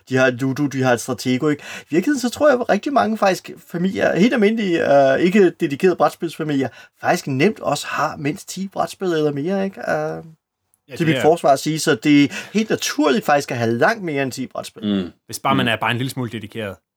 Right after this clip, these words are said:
Speaker 3: Ja.
Speaker 1: Lige præcis.
Speaker 3: <laughs> Meget naturligt.
Speaker 2: <laughs> Fedt. Cool. Men jeg tror, altså, med det, så, øh, så er vi færdige med denne KonMari-episode af Paps Danser. Og for øvrigt, hvis man nu skulle, øh, have lyst til at skille sig af med nogen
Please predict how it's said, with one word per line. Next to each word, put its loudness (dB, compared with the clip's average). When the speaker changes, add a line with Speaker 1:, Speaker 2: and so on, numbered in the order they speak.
Speaker 3:
Ja. -8
Speaker 1:
Lige -4
præcis. -4
Speaker 3:
<laughs> -
Meget 4
naturligt. 0
Speaker 2:
<laughs> -2
Fedt. -10
Cool. -6
Men -2
jeg 0
tror, 2
altså, 2
med 0
det, 2
så, 0
øh, 2
så -4
er 0
vi -2
færdige 0
med 0
denne 0
KonMari-episode -4
af -10
Paps -16
Danser. -12
Og -6
for -2
øvrigt, 4
hvis -2
man 0
nu 0
skulle, -4
øh, -6
have -2
lyst -2
til -2
at -4
skille -8
sig -6
af -2
med -6
nogen 0